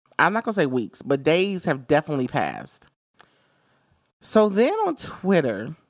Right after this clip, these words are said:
I get a message from a guy, and, um, this person does not have any, um, face pictures or nothing like that. It's really just his body and just all his videos and things like that on Twitter.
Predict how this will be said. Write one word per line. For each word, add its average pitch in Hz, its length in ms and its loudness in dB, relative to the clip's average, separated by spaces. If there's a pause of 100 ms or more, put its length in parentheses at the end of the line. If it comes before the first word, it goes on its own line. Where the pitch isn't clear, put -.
(720)
I 156 180 4
get 170 200 -4
a 175 60 -2
message 131 640 -4
from 120 520 -6
a 170 100 -4
guy, 120 600 -2 (800)
and, 131 720 0 (1800)
um, 127 500 0
this 135 160 -4
person 143 320 -4
does 131 180 -4
not 127 200 -2
have 127 180 -2
any, 123 320 -6 (160)
um, 101 460 -8
face 107 280 -10
pictures 107 480 -10
or 104 60 -10
nothing 107 200 -10
like 113 180 -8
that. 110 100 -6
It's 104 140 -10
really 107 120 -6
just 110 200 -14
his 110 100 -10
body 104 540 -8
and 92 260 -12 (460)
just 120 180 -10
all 107 160 0
his 113 240 -6
videos 104 460 -4
and 104 100 -12
things 101 240 -12
like 104 140 -8
that 101 180 -8
on 98 100 -10
Twitter. - 440 -12